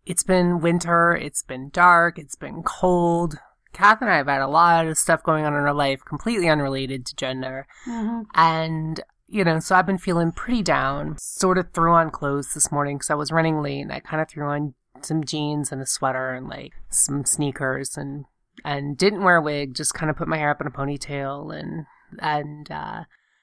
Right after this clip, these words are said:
Speaker 1: was not looking my most femme
Speaker 2: <laughs>
Speaker 1: at all. And was walking home, and I, I just saw, walked by a couple, you know, very pretty girls with, like, perfect presentation. And I was just like,
Speaker 2: Aw.
Speaker 1: "Oh, I'm not,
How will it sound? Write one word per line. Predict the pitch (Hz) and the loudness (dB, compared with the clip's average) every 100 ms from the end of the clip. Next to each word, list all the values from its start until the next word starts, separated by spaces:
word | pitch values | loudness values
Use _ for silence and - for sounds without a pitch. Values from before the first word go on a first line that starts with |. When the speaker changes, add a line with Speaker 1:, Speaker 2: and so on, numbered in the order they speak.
| _ - | _ -6
Speaker 1:
was | 180 196 | 0 4
not | 175 | 2
looking | 170 175 160 | 0 0 0
my | 156 | 0
most | 147 139 - | -2 -2 -2
femme | - - 139 139 | -4 -10 -8 -8
Speaker 2:
<laughs> | 143 151 - 285 254 240 233 | -8 -10 2 6 6 4 2
Speaker 1:
at | 160 156 | 4 4
all. | 139 135 135 151 _ _ _ _ _ - | 2 -2 -10 -12 _ _ _ _ _ 0
And | 220 | 4
was | 202 | 6
walking | 226 226 226 | 4 4 -2
home, | 190 208 233 196 | 0 0 2 2
and | 156 | 2
I, | 156 151 | 0 0
I | 165 | -6
just | 165 180 - | -6 -2 2
saw, | 175 170 175 175 _ _ _ | 4 6 4 0 _ _ _
walked | 180 185 190 | 2 2 2
by | - 175 | 0 0
a | |
couple, | 170 165 170 156 - - | 0 -2 0 -2 -6 -4
you | 180 | 0
know, | 170 | 2
very | 175 180 | 4 2
pretty | 175 175 170 | 0 -4 -2
girls | 151 143 143 - | -2 -2 -4 -8
with, | - | -12
like, | - - - | -16 -18 -10
perfect | - 196 190 - | -4 -2 -4 -2
presentation. | 180 170 175 160 151 - 151 | 0 2 2 0 -4 -6 -4
And | 147 | -2
I | 160 | 0
was | 170 | 0
just | 170 175 | -2 -4
like, | 196 190 | -4 -6
Speaker 2:
Aw. | |
Speaker 1:
"Oh, | - 196 | -4 -2
I'm | 208 196 190 180 | 0 0 -2 -4
not, | 101 | -8